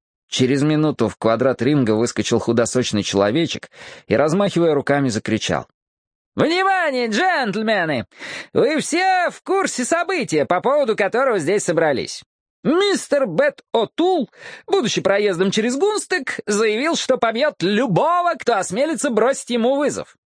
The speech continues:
В ответ Томагавк решил раскошелиться и пригласил мистера Брузера МакГорти, по счастью, застрявшего в Денвере на пути в Сан-Франциско». И он ткнул пальцем в мою сторону.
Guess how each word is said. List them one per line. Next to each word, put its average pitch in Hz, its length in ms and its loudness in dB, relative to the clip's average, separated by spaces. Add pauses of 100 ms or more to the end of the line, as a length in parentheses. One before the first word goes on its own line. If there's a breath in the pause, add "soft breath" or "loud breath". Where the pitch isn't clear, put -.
(500 loud breath)
В - 60 -2
ответ 254 340 0
Томагавк 320 540 -2
решил 285 340 0
раскошелиться 226 1000 0
и 151 220 -2
пригласил 202 540 0
мистера 269 400 0
Брузера 254 460 2
МакГорти, 196 960 0 (340 soft breath)
по 202 140 2
счастью, 240 460 -2
застрявшего 196 640 2
в 143 80 0
Денвере 233 420 2
на 190 80 0
пути 160 260 -2
в 185 60 0
Сан-Франциско». 156 1200 0 (800 soft breath)
И 90 140 0
он 110 280 0
ткнул 175 480 -2
пальцем 185 460 0
в - 20 2
мою 185 300 0
сторону. - 500 -2